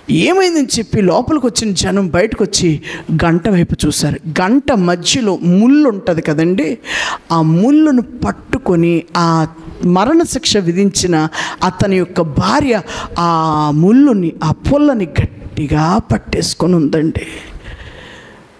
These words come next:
ఆమె ఎంత పల్చగా ఉందో, ఆ ఊసను పట్టుకొని, పట్టుకొని ఉందండి.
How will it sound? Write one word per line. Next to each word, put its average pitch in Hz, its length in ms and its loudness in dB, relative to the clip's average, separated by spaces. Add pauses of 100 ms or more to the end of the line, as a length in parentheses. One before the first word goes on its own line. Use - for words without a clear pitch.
(640)
ఆమె 269 360 4
ఎంత 277 640 2
పల్చగా 269 720 -2
ఉందో, 196 560 2 (1080)
ఆ 196 260 0
ఊసను 233 560 2
పట్టుకొని, - 480 -2 (360)
పట్టుకొని 220 400 0
ఉందండి. 175 360 2